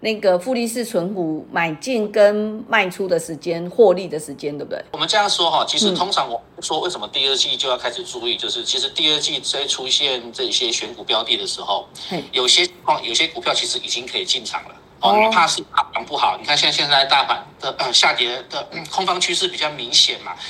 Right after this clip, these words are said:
Speaker 1: 嗯。
Speaker 2: 其实还是有些股票它在动，就是它是，
Speaker 1: 嘿。
Speaker 2: 它是适合买进的。
Speaker 1: 嗯哼。
Speaker 2: 所以在第二季财报这些一定会有些股票出来可以让你去买。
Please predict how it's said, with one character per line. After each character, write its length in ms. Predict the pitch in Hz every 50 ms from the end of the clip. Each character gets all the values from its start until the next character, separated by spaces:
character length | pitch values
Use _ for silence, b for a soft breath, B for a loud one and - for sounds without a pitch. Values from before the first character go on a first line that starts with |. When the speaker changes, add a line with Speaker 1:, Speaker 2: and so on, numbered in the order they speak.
| B B
Speaker 1:
嗯。 60 | 196
Speaker 2:
其 80 | 180 170
实 120 | 147 -
还 240 | - - - 151 156 170
是 100 | - - - -
有 140 | 160 - -
些 140 | - 160 -
股 140 | - -
票 160 | - - 131 127
它 120 | - -
在 100 | - 127
动， 160 | 120 - - - - - - - - - - - -
就 100 | - 185
是 60 | 175
它 160 | - 185 175
是， 180 | 170 - 202 180
Speaker 1:
嘿。 60 | - - - -
Speaker 2:
它 100 | 180 -
是 60 | 190
适 200 | - - - -
合 120 | - -
买 140 | - - -
进 220 | - - - 127 -
的。 140 | - - - B B B B
Speaker 1:
嗯 140 | 202 190 196
哼。 60 | 208
Speaker 2:
所 160 | 208 196 226
以 100 | - 196 180 - - -
在 360 | - 170 165 165 156 151 147 143 151
第 180 | 196 196 190
二 60 | 185 180
季 160 | 180 196 180
财 180 | - 175 170
报 140 | 170 165 156
这 80 | 147 165
些 180 | 156 156 156
一 100 | - -
定 160 | 135 147 175 165
会 80 | - -
有 60 | -
些 140 | - 135 127
股 140 | - -
票 200 | 95 - 143 131
出 180 | 123 - 127 120
来 140 | 120 95 98
可 140 | - - 127
以 80 | 107
让 200 | 104 143 143 -
你 60 | -
去 140 | - - 127
买。 200 | 113 104 90 -